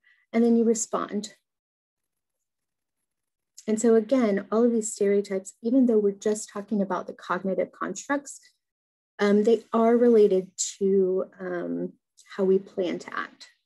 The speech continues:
Then the other thing to know is priming. So neurons that fire together, wire together. So, um, if you remember, uh, if your only exposure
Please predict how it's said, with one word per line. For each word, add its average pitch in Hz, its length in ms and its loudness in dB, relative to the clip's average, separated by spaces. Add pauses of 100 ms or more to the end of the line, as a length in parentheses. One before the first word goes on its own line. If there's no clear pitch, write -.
(1600)
Then 196 460 2
the 220 100 0
other 294 280 2
thing 240 200 2
to - 160 -6
know - 500 0
is 196 140 0
priming. 240 840 -4
So 220 340 0 (380)
neurons 262 400 2
that 349 220 -8
fire 170 300 -2
together, 165 540 -6
wire 165 380 -4
together. - 560 -12 (1600)
So, 214 600 4 (360)
um, 233 460 4
if 349 300 0
you 392 180 6
remember, 202 880 2 (340)
uh, 196 300 -2 (160)
if 311 460 -8 (320)
your 269 260 2
only 302 340 2
exposure 202 1080 0